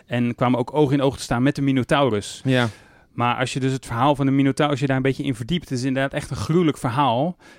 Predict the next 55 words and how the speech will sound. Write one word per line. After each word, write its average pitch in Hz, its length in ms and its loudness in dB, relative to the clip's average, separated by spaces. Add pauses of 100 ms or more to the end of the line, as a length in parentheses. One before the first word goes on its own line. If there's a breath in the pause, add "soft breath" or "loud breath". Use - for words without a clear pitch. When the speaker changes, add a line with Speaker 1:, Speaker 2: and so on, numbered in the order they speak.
(140 loud breath)
Speaker 1:
En - 160 -6
eigenlijk 120 300 -4
heel 131 120 -2
bizar 131 320 2
dat 120 140 0
dat 131 140 -6
dan 113 400 -4
figureert 131 640 -2
in 120 140 -4
zo'n 117 360 -4 (640 loud breath)
lieflijke 110 720 -2 (140)
kinderstrip. 131 680 -4 (240)
Als, 107 200 -10
Speaker 2:
Ja, 147 120 0
Speaker 1:
eh, 104 80 -6 (100)
Speaker 2:
ja, 143 280 4
want 127 180 0
het, 139 180 -2
het - 200 -6
achterliggende 139 540 -4
verhaal 143 240 -4
van 135 140 -6
de 135 60 0
Minotaurus, 131 480 -2
maar 131 100 -6
die 123 120 -10
ken 131 160 -8
je 135 80 -8
waarschijnlijk 135 500 -10
dan 127 160 -8
wel 123 300 -4
ook. - 280 -8 (200)
Dat 123 220 -6
is, 127 300 -4
dat 131 200 -4
is - 240 -10 (120)
eigenlijk, 151 420 -2
eh, 127 580 4
eh, 120 80 0
de 131 80 0
Minotaurus, 139 460 2
want 127 120 -10
dat 127 160 -6
is 135 140 -6
inderdaad 127 240 -6
wat 120 120 -18
je 127 60 -18
zegt, 143 200 -6
hè, 143 60 -4
het 147 100 -6
is 120 100 -8
een 127 60 -6
soort 123 140 -6
van 127 140 -8
monster. 143 540 -8